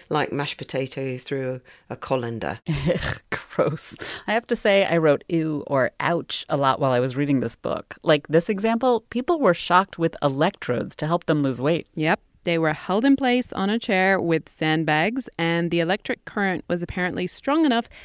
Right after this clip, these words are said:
Speaker 3: to make them leap from the chair, even so.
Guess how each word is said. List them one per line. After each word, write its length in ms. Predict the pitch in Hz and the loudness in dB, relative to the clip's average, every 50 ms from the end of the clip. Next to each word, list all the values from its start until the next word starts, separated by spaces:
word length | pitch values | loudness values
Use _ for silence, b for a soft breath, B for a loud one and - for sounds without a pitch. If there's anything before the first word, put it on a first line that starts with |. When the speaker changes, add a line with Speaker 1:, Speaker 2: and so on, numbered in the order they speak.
| B B | B B
Speaker 3:
to 140 | - - 226 | -6 -2 0
make 260 | 214 214 220 - - | 0 0 0 -2 -4
them 340 | - 214 214 214 214 208 220 | -4 -2 0 0 0 0 2
leap 300 | 240 277 320 - - - | 4 4 4 4 2 -6
from 380 | - - - - 302 302 302 294 | -20 -20 -4 0 4 4 6 4
the 100 | 311 285 | 4 2
chair, 460 | - - - 160 143 139 139 143 143 | 0 0 0 2 2 2 2 2 0
even 360 | - - 190 196 196 226 214 | 0 0 0 2 2 2 2
so. 420 | 185 - - - - - - - | 2 0 -2 -4 -4 -4 -6 -8